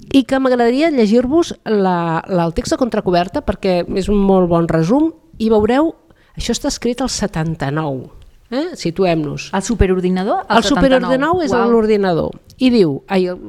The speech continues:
Speaker 1: és un, és el setanta-nou. "Un cervell tan privilegiat com el d'en Joan Trobador i Computer no pot passar desapercebut així com així. I encara menys el General Power, l'home de la World Capitalistic Productions,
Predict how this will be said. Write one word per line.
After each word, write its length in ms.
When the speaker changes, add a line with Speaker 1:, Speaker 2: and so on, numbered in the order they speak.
Speaker 1:
és 160
un, 140
és 340
el 80
setanta-nou. 460
"Un 100
cervell 420
tan 160
privilegiat 720
com 160
el 100
d'en 160
Joan 220
Trobador 540
i 100
Computer 560
no 200
pot 240
passar 240
desapercebut 720
així 180
com 220
així. 220
I 140
encara 320
menys 320
el 160
General 480
Power, 480
l'home 340
de 140
la 100
World 380
Capitalistic 640
Productions, 720